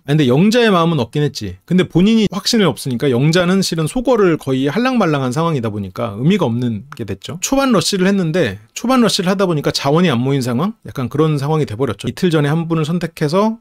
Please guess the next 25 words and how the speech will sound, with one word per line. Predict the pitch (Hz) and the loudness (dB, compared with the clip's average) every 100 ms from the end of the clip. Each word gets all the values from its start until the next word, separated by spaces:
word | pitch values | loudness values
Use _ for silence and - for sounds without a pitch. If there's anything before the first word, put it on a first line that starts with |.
| - | -6
빨리 | 196 220 | -2 0
알아보고 | 165 127 117 120 | 2 0 -2 -4
빨리 | 165 175 | -2 -2
결정하고. | 117 110 127 104 98 160 - _ | -2 -4 -4 -4 -6 -10 -12 _
그래서 | 123 120 147 160 _ _ 135 | -12 -6 -6 -8 _ _ 0
영식이 | 175 - 185 208 180 | 0 0 0 0 0
"다른 | - 175 190 | 0 0 2
사람 | 202 190 | 2 2
대화하고 | 151 170 170 | 2 2 0
싶은 | - 185 | -2 -2
사람 | 170 156 | 0 0
없냐?" | 135 143 123 120 - | 0 0 -2 -4 -12
그, | _ 170 175 165 | _ 0 0 0
거기에는 | 156 151 175 180 | -2 0 0 0
지금 | 165 143 151 | 0 -2 -2
다른 | 139 143 | -2 0
사람으로 | 143 135 127 | 0 -2 -2
옥순과 | 190 131 - - 147 143 | -2 -4 -6 -4 0 0
순자. | - 156 107 92 _ _ _ | -2 -4 -6 -8 _ _ _
근데 | - 170 185 | -4 0 0
순자는 | 165 247 233 226 208 196 190 185 220 147 98 - | 0 0 2 4 4 4 4 4 4 2 -2 -6
약간 | 139 180 143 | -2 0 2
이 | 147 | 0
안에서 | 95 131 131 151 196 - _ | 0 -2 -2 0 -2 -4 _
영식과 | 127 139 180 208 - 180 185 | -2 0 2 0 0 2 0